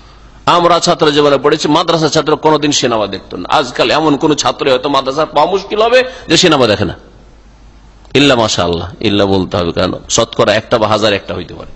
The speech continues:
বুঝছেন না? তাহলে পার্থক্য না, কত পার্থক্য, দুনিয়া কোন দিকে চলে যাচ্ছে। সুতরাং ওই খুতবা দিয়ে বাস্তবেও,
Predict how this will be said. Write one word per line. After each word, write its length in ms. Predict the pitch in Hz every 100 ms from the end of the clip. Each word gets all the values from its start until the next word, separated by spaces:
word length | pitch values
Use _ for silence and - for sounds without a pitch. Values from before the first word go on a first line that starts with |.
| - - - - -
বুঝছেন 220 | - 113
না? 120 | 143 - - - - - - - -
তাহলে 180 | - 101
পার্থক্য 460 | 101 104 - 131 156
না, 120 | 170 - -
কত 160 | 175 175
পার্থক্য, 520 | 160 127 - 147 - - - - - - -
দুনিয়া 280 | 117 120 123
কোন 200 | 120 117
দিকে 160 | 113 107
চলে 220 | 104 92
যাচ্ছে। 220 | 92 -
সুতরাং 380 | - 131 120 110 - - - -
ওই 140 | 170
খুতবা 440 | 196 208 170 170 160
দিয়ে 140 | 180
বাস্তবেও, 800 | 151 147 - 131 113 151 208